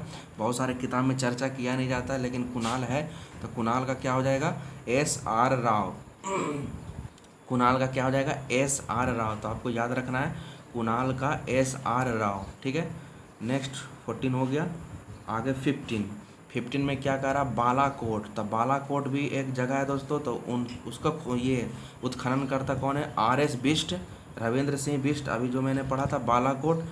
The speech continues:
ठीक है। तो इसे भी आपको ख्याल रखना है, बालाकोट का हो जाएगा रविंद्र सिंह बिष्ट और कुणाल का हो जाएगा एस आर राव, ठीक है दोस्तों।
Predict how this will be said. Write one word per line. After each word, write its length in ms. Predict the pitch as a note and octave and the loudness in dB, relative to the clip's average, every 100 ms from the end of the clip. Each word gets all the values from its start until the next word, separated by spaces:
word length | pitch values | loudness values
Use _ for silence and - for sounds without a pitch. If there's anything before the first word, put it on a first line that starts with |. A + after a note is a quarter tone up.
| - - - | -10 -16 -6
ठीक 140 | C#3+ | -4
है। 100 | C3 | -2
तो 60 | A#2+ | -2
इसे 280 | - A#2 C3+ | -2 -2 0
भी 100 | C3+ | 0
आपको 360 | C3 B2+ - E3+ - - - - - | 0 -2 -2 -2 -2 -10 -14 -16 -4
ख्याल 220 | B2 C3 | 0 2
रखना 340 | C3 B2 C3+ C#3 | 2 2 2 2
है, 200 | D3+ C3 | 2 0
बालाकोट 600 | A2+ A#2+ C3 C3 B2+ B2+ | 0 0 -2 -2 -2 -2
का 80 | B2+ | 0
हो 140 | B2 | 2
जाएगा 360 | B2 B2+ C3 D#3 A#2+ | 2 2 2 2 2
रविंद्र 380 | A#2+ C3+ C3 C3 | 2 4 2 2
सिंह 380 | D3+ E3 A2+ | 0 0 2
बिष्ट 320 | A2+ C3+ - A2 - - - | 2 0 0 -6 -6 -14 -6
और 100 | A2 A2 | -4 -2
कुणाल 340 | A#2+ A#2 B2+ C3+ | -2 0 2 0
का 120 | C3 | 0
हो 160 | B2 B2 | 0 2
जाएगा 260 | B2+ C3 C#3+ | 4 2 0
एस 220 | B2 B2 A#2+ | 0 0 0
आर 180 | B2+ - | -2 2
राव, 280 | A2 G#2 G#2 - - - | 2 2 -4 -12 -16 -6
ठीक 140 | C3+ C3+ | -2 0
है 80 | C#3 | 0
दोस्तों। 320 | C#3 C3+ | -2 -2